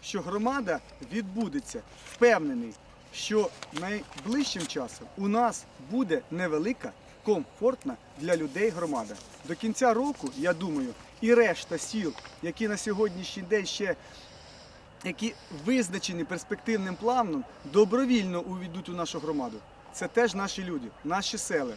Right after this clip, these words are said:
наша громада. Це Кузьминці, Панікарча,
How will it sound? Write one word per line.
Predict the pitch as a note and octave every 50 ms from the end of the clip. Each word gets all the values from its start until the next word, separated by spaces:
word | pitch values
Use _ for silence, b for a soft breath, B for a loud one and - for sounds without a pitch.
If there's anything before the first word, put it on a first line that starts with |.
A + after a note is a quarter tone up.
| - -
наша | C#3+ D3+ E3+ G3 G3+ - A#3
громада. | G3 G#3 G#3+ G#3 G3 D3+ C3+ B2 A#3+ A3+ - B B B B B
Це | B - G3 F3+ D#3+ C#3 - - - - - - - -
Кузьминці, | - G#3 F#3+ C#3 D#3 E3+ E3 E3 E3+ F3 F#3 - - - A#3 B3 B3+ - - - - - - - -
Панікарча, | G3 F#3+ G3 F#3+ F#3+ F3+ - - - E3 D3 D3 D#3 D#3+ E3+ E3+ - - - A#3 A3+ A#3 B3 A#3